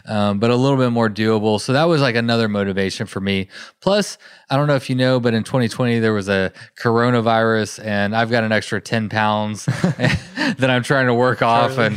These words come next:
Speaker 1: And I've got Mister Charlie I'm trying to evict out of my stomach right now. And,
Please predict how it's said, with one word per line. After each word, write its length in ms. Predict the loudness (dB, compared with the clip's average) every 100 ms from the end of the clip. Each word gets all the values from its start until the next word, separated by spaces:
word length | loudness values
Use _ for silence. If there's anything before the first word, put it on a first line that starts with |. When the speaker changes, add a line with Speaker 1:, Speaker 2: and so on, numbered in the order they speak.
| 0
Speaker 1:
And 320 | -2 -2 -2
I've 140 | 0
got 200 | 2 2
Mister 280 | 0 -2 -2
Charlie 460 | -2 0 2 2 0
I'm 160 | 0
trying 320 | -2 0 2 2
to 60 |
evict 460 | 0 0 -2 -2 0
out 160 | 0
of 60 | 2
my 160 | 0 -2
stomach 480 | -2 -2 0 -2 0
right 240 | 2 2
now. 520 | 0 2 2 2 0
And, 220 | -4 -8